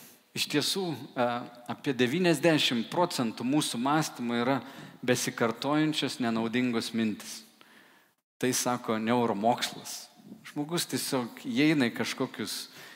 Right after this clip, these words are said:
kažkokias vėžes ir mąsto tuo pačiu būdu. Ir jis įeina į gyvenimą ir jis važiuoja savo va tokiu mąstymu. Jis žiūri, kaip apsisaugoti, kad nieks nesužeistų, jeigu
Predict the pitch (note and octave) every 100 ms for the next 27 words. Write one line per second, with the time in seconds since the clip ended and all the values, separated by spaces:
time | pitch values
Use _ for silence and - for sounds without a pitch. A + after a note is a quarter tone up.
0 | - - - C3+ - A2+ - A#2+ A2 F#3
1 | E3+ - A2 A2+ E3 F3 D#3+ - C#3+ B2
2 | - - - G3+ G3+ C3+ - D3+ B2 A#2
3 | D3 E3+ D#3+ - - - - - - _
4 | C#3 E3 - - - - - B2+ F#3+ G#3+
5 | G#3+ G3+ F3 F3 F#3+ F#3 F3+ F3 F3+ -
6 | - - C4+ B3 G#3+ F3+ - B2 C#3 B2
7 | C#3+ C#3+ A2+ G#2 - A#2+ A2 A2+ C#3 B2+
8 | B2 A#2+ B2 A2+ - F#2+ - - - -
9 | - - G#2 F#2+ A#2+ A2 A2 - G2 -
10 | - - C3 D#3+ D#3+ E3 E3+ - C3 D3
11 | C#3+ - C3+ C#3+ B2 D3 D3+ C#3 A2